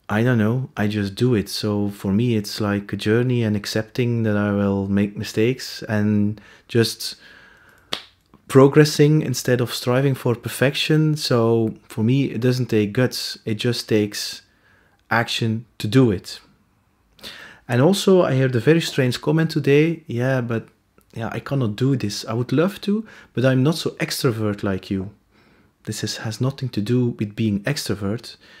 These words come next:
This is for me an excuse. If you really want it, and if you really want to do this, you just do it. And if you don't, you just find an excuse.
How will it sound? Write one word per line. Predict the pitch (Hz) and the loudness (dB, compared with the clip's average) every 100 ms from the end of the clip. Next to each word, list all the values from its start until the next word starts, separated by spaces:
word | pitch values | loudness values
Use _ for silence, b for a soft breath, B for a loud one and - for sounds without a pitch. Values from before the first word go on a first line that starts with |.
| B B | B B
This | - 120 | -8 -4
is | 117 | -4
for | - 113 | -2 0
me | 113 | 2
an | 107 | 2
excuse. | 101 - - 123 - - | 0 -4 -2 0 -2 -6
If | - 123 | -8 -4
you | 127 123 | 0 4
really | 170 127 | 4 4
want | 123 156 | 4 2
it, | 202 - - | 0 -4 -12
and | 135 | -4
if | 110 120 120 113 | 0 0 0 0
you | 107 | 2
really | 160 143 | 4 4
want | 139 147 | 2 -2
to | |
do | 104 127 160 | 0 2 4
this, | 185 185 - | 2 0 -4
you | 110 | 0
just | 113 101 98 | 0 0 0
do | 120 196 | 2 2
it. | 262 - - _ B B B B B B B B | 0 -10 -20 _ B B B B B B B B
And | 139 143 | 0 2
if | 123 | 2
you | 110 | 0
don't, | 104 117 127 | 2 0 -2
you | 123 | -4
just | 113 110 - | -2 -2 -4
find | - 101 98 98 - - | -4 -2 0 -2 -6 -6
an | 131 | -4
excuse. | 135 - - 135 87 - | -2 -6 0 0 2 -2